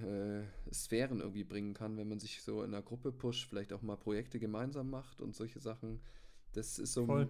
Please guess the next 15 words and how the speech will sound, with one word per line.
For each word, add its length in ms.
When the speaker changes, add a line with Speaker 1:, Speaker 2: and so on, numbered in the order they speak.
Speaker 1:
Ding, 200
was 140
ich 120
gerne 240
auch 140
irgendwie, 340
irgendwie 680
auch 160
mal, 420
auch 160
mal 200
in 240
Zukunft 380
machen 460
möchte. 420